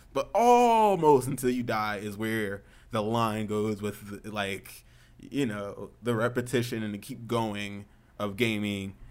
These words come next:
and stand-up comedy, or, like, in that aspect. You can, uh, almost like it's a, in, like, almost getting addicted to the thrill in a way.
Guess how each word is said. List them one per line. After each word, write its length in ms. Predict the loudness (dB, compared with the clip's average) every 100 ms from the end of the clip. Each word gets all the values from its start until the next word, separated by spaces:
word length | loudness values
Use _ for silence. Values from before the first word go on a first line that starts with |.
| -14
and 180 | -8 -6
stand-up 360 | -2 0 0 -4
comedy, 500 | -6 -6 -8 -12 -16 _ _
or, 140 | -4 -2
like, 320 | -2 -4 -4
in 160 | -4 0
that 200 | 2 0 0
aspect. 560 | -2 -2 -8 -10 -6
You 80 | -6
can, 360 | -2 -2 -2 -8 -16 -20 -20 _ -6
uh, 320 | -2 -2 2
almost 360 | 6 6 6 4
like 160 | 2
it's 120 | 0 -2
a, 80 | -4 -2
in, 220 | 0 0 -2
like, 220 | 0 2 4
almost 340 | 4 4 2
getting 200 | 2 2
addicted 420 | 0 -2 -2 -4
to 100 | -4
the 120 | -4
thrill 420 | -2 -2 0 -2 -6
in 80 | -6
a 80 | -6
way. 280 | -6 -8